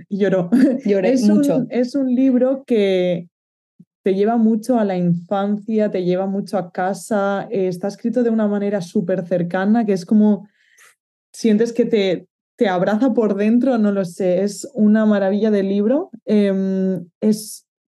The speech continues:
Speaker 1: triste de alguna manera, o sea, te deja el cuerpo muy, muy nostálgico, muy melancólico, pero no es muy largo y, y lo recomiendo muchísimo. O sea, yo me lo leí,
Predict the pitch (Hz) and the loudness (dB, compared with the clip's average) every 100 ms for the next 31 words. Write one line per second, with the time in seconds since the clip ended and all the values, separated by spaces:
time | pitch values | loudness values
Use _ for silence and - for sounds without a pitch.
0 | _ _ _ - 208 226 214 254 226 185 | _ _ _ 0 2 2 2 0 0 0
1 | 196 196 190 185 190 175 214 190 175 170 | 0 -2 -2 -2 -2 -2 -2 -2 -4 -10
2 | _ _ _ _ - 208 214 240 226 220 | _ _ _ _ 0 0 0 0 0 0
3 | 220 220 247 240 220 208 208 208 208 208 | 0 0 0 0 0 2 2 2 2 0
4 | 185 - 196 202 196 175 - 190 185 208 | -4 -6 -2 0 0 -4 -4 -4 -4 -6
5 | 175 190 190 185 185 185 185 185 180 175 | -4 -2 -2 -2 -2 -2 -2 0 0 0
6 | 185 180 180 175 180 175 175 - _ - | 0 0 -2 0 0 0 -4 -10 _ -2
7 | 196 190 185 196 202 202 226 202 190 208 | 0 0 0 0 -2 0 0 0 0 -2
8 | 254 330 _ _ _ _ _ - 208 196 | -2 -4 _ _ _ _ _ -2 0 0
9 | 185 180 180 170 180 175 170 170 165 160 | 0 2 0 0 2 2 2 0 0 0
10 | 170 170 160 170 175 165 151 170 185 175 | 2 2 0 -4 -2 -2 -4 -4 0 2
11 | 180 190 196 196 180 190 226 | 2 2 0 0 0 0 -2